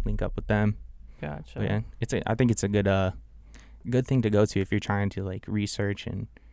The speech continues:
Speaker 1: dive deep into screen printing if that was something you wanted to do.
Speaker 2: Yeah, it sounds interesting. A lot of
Speaker 1: Yeah.
Speaker 2: networking you can do with other individuals, you know?
Speaker 1: Yeah, for sure. A lot of networking. A lot,
Speaker 2: Yeah.
Speaker 1: a lot. <laughs> Yeah.
Speaker 2: And then going back to, like, collaborations and partnerships,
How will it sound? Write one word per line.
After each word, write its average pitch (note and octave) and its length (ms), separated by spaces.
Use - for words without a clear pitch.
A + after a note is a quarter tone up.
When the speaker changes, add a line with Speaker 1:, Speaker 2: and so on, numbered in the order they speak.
Speaker 1:
dive G2+ 300
deep G#2 260
into F#2+ 380
screen G#2 300
printing G2+ 320
if G2 140
that G2+ 100
was F#2+ 100
something G2+ 220
you G2+ 60
wanted G2+ 200
to G2+ 80
do. G#2 180
Speaker 2:
Yeah, D3 180
it C#3+ 40
sounds D#3+ 220
interesting. D#3 380
A D3 40
lot D3+ 140
of D3+ 80
Speaker 1:
Yeah. D3 100
Speaker 2:
networking D3+ 300
you D3 80
can D3 160
do D3+ 100
with D3+ 160
other D3 220
individuals, D3+ 680
you - 60
know? D3+ 160
Speaker 1:
Yeah, G#2 160
for G#2+ 140
sure. G2+ 160
A F#2+ 40
lot G2 400
of F#2 60
networking. G2+ 480
A - 40
lot, - 160
Speaker 2:
Yeah. D3+ 240
Speaker 1:
a - 20
lot. - 240
<laughs> - 80
Yeah. F#2+ 200
Speaker 2:
And D#3 80
then D#3 240
going F3+ 260
back F3 280
to, D#3+ 200
like, C#3 340
collaborations D3 760
and - 120
partnerships, C#3+ 720